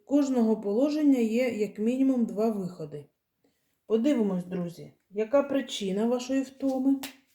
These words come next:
Ви що, забули поїхати в відпустку? Ось тут у вас була колесниця. Ви кудись їхали, і ще одна десь була колесниця.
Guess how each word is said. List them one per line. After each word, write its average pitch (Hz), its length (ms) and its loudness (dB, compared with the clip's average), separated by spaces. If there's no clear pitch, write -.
Ви 220 100 -6
що, 233 180 -2
забули 240 500 2
поїхати 247 560 -4
в - 20 -4
відпустку? 240 840 -8
Ось 233 120 -4
тут 233 220 -10
у 247 60 -2
вас 247 140 2
була 240 280 2
колесниця. 220 960 0
Ви 214 180 -6
кудись 220 440 -2
їхали, 214 500 0
і 233 60 -2
ще 226 300 2
одна 190 220 -4
десь 180 200 -6
була 180 280 -4
колесниця. 180 800 -10